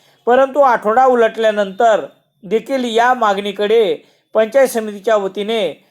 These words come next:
दुर्लक्ष करण्यात आल्यामुळे एक जानेवारी रोजी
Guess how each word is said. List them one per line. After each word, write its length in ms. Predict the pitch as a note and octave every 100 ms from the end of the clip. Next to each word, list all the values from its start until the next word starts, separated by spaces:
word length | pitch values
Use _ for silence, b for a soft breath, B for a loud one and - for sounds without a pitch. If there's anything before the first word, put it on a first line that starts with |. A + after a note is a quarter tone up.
| _
दुर्लक्ष 440 | F#3+ A3 A#3+ B3 -
करण्यात 460 | A#3+ G#3+ G3+ G#3+
आल्यामुळे 680 | G#3 F#3+ F#3+ F#3+ G#3 G#3+ D3 - b b b
एक 340 | G#3+ C#4 C#4+
जानेवारी 500 | B3+ A3 G#3+ G#3 G3
रोजी 640 | G#3 F#3+ F3 A3 E3 B2+